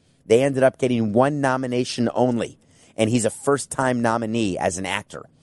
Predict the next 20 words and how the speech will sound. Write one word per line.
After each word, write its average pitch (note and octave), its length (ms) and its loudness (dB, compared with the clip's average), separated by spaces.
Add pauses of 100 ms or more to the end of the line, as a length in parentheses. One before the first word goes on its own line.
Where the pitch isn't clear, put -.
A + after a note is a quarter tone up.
(220)
Even F3+ 300 4
Peter D3+ 320 -2
Dinklage C3 540 0
did G#2+ 120 -6
not G#2 220 0
get G2+ 140 -2
nominated F#2+ 480 0
this F#2+ 200 -4
year G2 220 4 (280)
because A#2+ 480 4 (100)
season D3 540 0
eight C#3+ 200 4
of A2+ 120 -4
Game C#3 180 4
of B2+ 100 0
Thrones, C3+ 340 2
from G#2+ 180 -4
what A#2+ 160 6
I've A#2+ 180 2
heard, C3 360 2